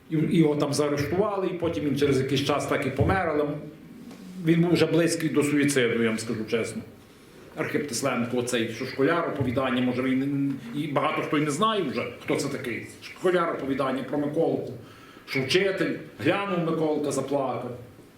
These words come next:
Чого ще, розумієте? Я іноді читаю деякі твори. Я ще другий я. Я, якого ніхто не бачить.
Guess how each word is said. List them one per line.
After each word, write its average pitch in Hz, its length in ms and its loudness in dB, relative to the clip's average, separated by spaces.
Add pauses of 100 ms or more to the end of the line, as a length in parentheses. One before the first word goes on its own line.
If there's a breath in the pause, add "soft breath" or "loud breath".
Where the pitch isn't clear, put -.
(640)
Чого 175 300 2
ще, 175 380 0
розумієте? 175 580 0
Я 170 120 4
іноді 190 400 0
читаю 202 480 0
деякі 185 380 2
твори. 131 540 2 (1000 loud breath)
Я 156 220 2
ще 156 140 0
другий 170 560 2
я. 120 220 2 (720)
Я, 151 340 2
якого 165 500 2
ніхто 156 400 0
не 127 100 0
бачить. - 600 -2